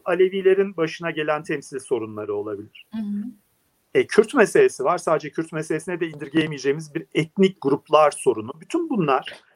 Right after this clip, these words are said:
Speaker 1: ve daha başkaları seksenler ve doksanların temel problemleriydi.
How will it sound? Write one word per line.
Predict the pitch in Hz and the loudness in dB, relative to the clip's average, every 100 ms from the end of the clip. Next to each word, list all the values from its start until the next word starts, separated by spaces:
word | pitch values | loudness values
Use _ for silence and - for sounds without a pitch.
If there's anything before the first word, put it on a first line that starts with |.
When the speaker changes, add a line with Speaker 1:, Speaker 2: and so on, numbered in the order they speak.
| - | -6
Speaker 1:
ve | 165 | 0
daha | 160 220 | 2 4
başkaları | 190 143 - 123 127 185 | 4 2 -4 -8 -8 -8
seksenler | 185 175 185 185 190 | -10 -8 -8 -8 -8
ve | 175 | -8
doksanların | 160 165 - 156 180 233 | -8 -10 -8 -6 -8 -6
temel | 175 180 175 | 0 2 0
problemleriydi. | - 107 107 110 110 104 101 | 0 -6 -6 -16 -18 -20 -16